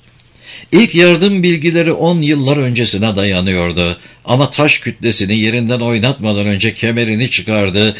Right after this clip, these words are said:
ve küçük oğlanın uyluğunun çevresine sıkıca sardı. Karar vermişti. Onu, sadece oğlanı kurtaracaktı. Kemeri bir tekerleğin bijonlarını sıkar gibi döndürerek sıkıca bağlamıştı.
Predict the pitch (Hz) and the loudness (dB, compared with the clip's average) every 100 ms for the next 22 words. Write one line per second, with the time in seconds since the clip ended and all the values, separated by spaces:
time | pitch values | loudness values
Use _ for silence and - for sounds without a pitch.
0 | - - 139 139 147 139 160 90 147 139 | -12 0 0 0 -2 -2 -2 0 2 2
1 | 143 156 143 143 143 139 143 135 151 139 | 2 0 0 2 2 2 2 2 0 0
2 | 127 135 123 127 131 131 127 101 92 104 | -2 -2 -2 -2 -2 -2 -2 -2 -2 -2
3 | 92 87 90 85 85 82 85 - - - | -2 0 -2 -2 -4 -6 -8 -20 -20 -20
4 | _ - 240 202 107 87 80 82 - 80 | _ -2 0 0 0 -2 -2 -4 -4 -4
5 | 73 - _ - 156 143 82 - - 190 | -4 -8 _ 0 2 2 -2 -4 0 2
6 | 160 139 139 127 120 110 117 110 101 101 | 2 0 0 0 0 2 0 -2 -4 -2
7 | 98 87 92 90 95 87 87 _ - - | -2 -2 -4 -4 -4 -4 -4 _ -20 -20
8 | - - - 156 190 202 165 185 165 170 | -20 -6 2 4 4 2 2 0 0 -2
9 | 156 170 160 151 170 156 143 143 151 147 | 0 2 2 2 0 0 -2 0 -2 -2
10 | 143 139 135 165 - 135 151 127 127 127 | -2 -2 0 -2 -2 -2 -2 -2 -4 -2
11 | 113 127 113 120 107 110 - 139 131 117 | -2 -2 -2 0 0 0 -2 -2 -2 0
12 | 101 101 90 98 95 - 92 90 | 0 0 0 -2 0 -2 -2 -4